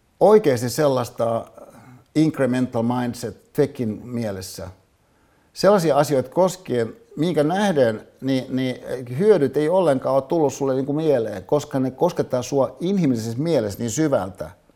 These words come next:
Ne haasteet vaikkapa välittää jostakin toisesta ihmisestä semmoisilla tavoilla,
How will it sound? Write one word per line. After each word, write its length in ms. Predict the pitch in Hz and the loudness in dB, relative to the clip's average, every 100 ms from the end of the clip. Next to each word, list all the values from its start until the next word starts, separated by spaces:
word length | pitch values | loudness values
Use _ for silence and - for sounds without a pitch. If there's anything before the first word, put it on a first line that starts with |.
| _ _ _ _ _ _ | _ _ _ _ _ _
Ne 80 | 127 | -2
haasteet 600 | 139 160 139 - 120 113 | 4 6 6 4 0 2
vaikkapa 400 | 135 131 113 123 | 0 0 -2 0
välittää 760 | 135 135 110 - - 104 85 - _ _ _ - | 2 2 0 -8 -12 -10 -12 -14 _ _ _ -12
jostakin 220 | 131 127 | -10 2
toisesta 400 | 147 131 113 139 | 4 4 0 -4
ihmisestä 540 | 135 120 107 101 113 | -2 -2 -4 -6 -6
semmoisilla 320 | 107 147 131 | -4 -2 -4
tavoilla, 640 | 113 147 143 127 110 107 98 | 0 0 2 2 2 -2 -6